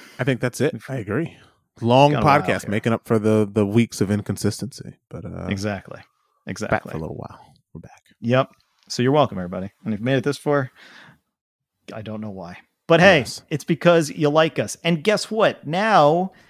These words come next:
Speaker 2: not only can you review us on iTunes, but you can also review us on Spotify, allegedly. I heard that on a podcast I listened to earlier. So, you know, if you're listening on Spotify, hell, if you're not listening on Spotify,
Speaker 1: Go listen
Speaker 2: go
Speaker 1: on
Speaker 2: to the s-,
Speaker 1: Spotify.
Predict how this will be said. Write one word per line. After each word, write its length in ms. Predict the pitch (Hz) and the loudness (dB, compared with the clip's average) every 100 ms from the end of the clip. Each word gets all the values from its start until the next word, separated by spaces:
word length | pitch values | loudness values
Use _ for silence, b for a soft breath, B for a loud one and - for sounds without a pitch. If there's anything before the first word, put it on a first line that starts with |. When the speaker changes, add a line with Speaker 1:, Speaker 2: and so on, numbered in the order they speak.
| b b | b b
Speaker 2:
not 180 | 151 180 | 4 6
only 380 | 180 208 170 135 | 6 4 2 0
can 180 | - 147 | 0 2
you 100 | 143 | 4
review 320 | 139 131 143 | 2 2 0
us 140 | 131 | 2
on 140 | 131 120 | 0 0
iTunes, 480 | 151 156 123 110 - | -2 -2 -4 -4 -4
but 100 | 185 | -2
you 160 | 185 | 0
can 140 | 196 202 | 2 2
also 240 | 208 208 | 2 2
review 260 | 190 190 190 | 0 2 -2
us 100 | - | -2
on 100 | 175 | -2
Spotify, 680 | 196 208 202 147 123 107 - | 4 4 2 2 2 0 -4
allegedly. 800 | 123 120 120 107 107 101 101 92 | -4 -2 -2 -2 -6 -6 -8 -6
I 100 | 127 | 2
heard 200 | 147 143 | 2 6
that 200 | 156 151 | 6 6
on 80 | 127 | 4
a 40 | |
podcast 520 | 123 110 - 98 - | 4 2 2 -4 -2
I 40 | 104 | -6
listened 220 | - 92 | -4 -4
to 80 | 101 | -2
earlier. 400 | 98 87 82 - B B - | -2 -4 -8 -16 B B -2
So, 120 | 165 | 2
you 120 | 190 | 4
know, 280 | 139 143 151 b b _ | 6 4 0 b b _
if 120 | 147 147 | -4 0
you're 120 | 143 | 2
listening 340 | 185 - 151 | 2 0 0
on 120 | 113 | 0
Spotify, 680 | - 110 101 101 139 156 151 _ | -2 -4 -4 -4 -2 -2 -2 _
hell, 200 | 262 202 | -2 0
if 120 | 202 | 2
you're 80 | 214 | 4
not 200 | 196 - | 4 2
listening 360 | 139 - 98 | -2 -2 -6
on 80 | 98 | -6
Spotify, 560 | - 95 87 - 87 90 b b - | -8 -8 -8 -10 -10 -10 b b -2
Speaker 1:
Go 100 | 127 | 2
listen 220 | 120 - | 4 6
Speaker 2:
go 60 | 220 | 6
Speaker 1:
on 40 | |
Speaker 2:
to 60 | 160 | 2
the 80 | 120 | 0
s-, 60 | |
Speaker 1:
Spotify. 380 | 107 120 - | -8 -8 -12